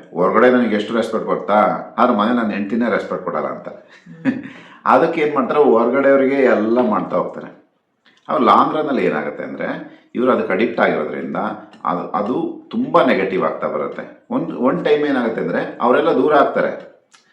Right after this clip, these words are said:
Speaker 1: ಅವ್ರಿಗೆ ಬೇಕಾಗಿದ್ನೆಲ್ಲ ಪಡ್ಕೊತಾರೆ, ಅವ್ರು ದೂರ ಆಗ್ತಾರೆ. ಆ, ಇವ್ರು, ಇವ್ರಿಗೆ ಸಿಗ್ಬೇಕಾಯ್ತಲ್ಲ, ಅಡಿಕ್ಷನ್ ಇತ್ತಲ್ವಾ, ಯಾರು ಸಿಗ್ತಾ ಇಲ್ಲ ಅಂದಾಗ ಏನಾಗುತ್ತೆ, ಚಡಪಡಿಕೆ ಶುರು ಆಗುತ್ತೆ.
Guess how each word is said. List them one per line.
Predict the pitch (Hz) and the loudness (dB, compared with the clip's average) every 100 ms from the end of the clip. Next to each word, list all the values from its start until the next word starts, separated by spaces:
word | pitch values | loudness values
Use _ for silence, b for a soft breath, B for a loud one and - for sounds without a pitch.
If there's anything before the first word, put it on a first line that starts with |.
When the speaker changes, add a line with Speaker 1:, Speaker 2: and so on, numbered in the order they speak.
| _ - | _ 0
Speaker 1:
ಅವ್ರಿಗೆ | 110 113 | 2 6
ಬೇಕಾಗಿದ್ನೆಲ್ಲ | 113 113 113 113 117 113 | 4 4 2 2 0 0
ಪಡ್ಕೊತಾರೆ, | 101 - 107 151 | 0 -2 -4 0
ಅವ್ರು | 170 - | 0 2
ದೂರ | 139 | 2
ಆಗ್ತಾರೆ. | 123 - - - - _ - | 2 0 -6 -8 -16 _ -2
ಆ, | 156 | 0
ಇವ್ರು, | 160 196 214 202 165 147 | 2 0 2 4 4 4
ಇವ್ರಿಗೆ | 147 185 - - 143 | 4 4 4 0 -4
ಸಿಗ್ಬೇಕಾಯ್ತಲ್ಲ, | - 131 175 147 101 92 | -4 -4 -2 0 0 2
ಅಡಿಕ್ಷನ್ | 98 156 156 - - | 2 2 -2 -4 -2
ಇತ್ತಲ್ವಾ, | 277 - 85 76 65 - - | -2 0 0 -2 -6 -10 0
ಯಾರು | 127 139 170 | 4 4 4
ಸಿಗ್ತಾ | - - 151 | 0 -2 0
ಇಲ್ಲ | 135 | 2
ಅಂದಾಗ | 123 131 | 2 0
ಏನಾಗುತ್ತೆ, | 120 117 - | 0 -2 -6
ಚಡಪಡಿಕೆ | 170 95 90 85 85 | -2 -2 -2 -4 -4
ಶುರು | 85 87 76 | -8 -6 -6
ಆಗುತ್ತೆ. | - - - | -8 -12 -20